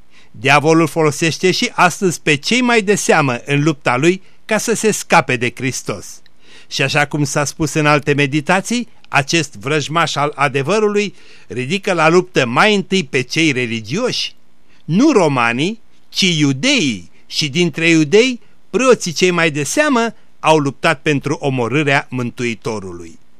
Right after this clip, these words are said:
Așa a fost atunci, așa este și astăzi. Cu cât cineva este mai religios, mai legat de partida lui religioasă,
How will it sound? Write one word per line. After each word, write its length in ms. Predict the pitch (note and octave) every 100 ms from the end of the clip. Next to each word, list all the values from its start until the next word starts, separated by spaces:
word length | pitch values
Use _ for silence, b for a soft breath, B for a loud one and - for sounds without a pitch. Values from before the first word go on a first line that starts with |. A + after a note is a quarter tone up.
| -
Așa 460 | - C3 - B3+ C4
a 60 | A3
fost 340 | G3+ F3 -
atunci, 520 | E3+ - D#3+ D3 - - -
așa 400 | - D#3+ - F3
este 300 | D3+ C#3 C#3+
și 180 | B2 C#3
astăzi. 840 | A#2+ G#2+ - - F#2+ F2 D#2+ - - - - - - B B B B
Cu 120 | F3
cât 280 | - E4+ -
cineva 400 | C4 A#3+ G#3+ G3
este 280 | F#3+ - D#3+
mai 300 | C#3+ F3 G#3+
religios, 760 | F#3 D3 C#3 G#2 B2 F#2 -
mai 340 | - A2+ C#3 E3
legat 540 | D3+ D3 C#3+ C3 G#3
de 120 | C#3+
partida 600 | C3 C3 B2+ - A#3+ E3 C3
lui 180 | D3+
religioasă, 840 | C#3+ C3 A#2+ A2+ A#2+ A2 - G3+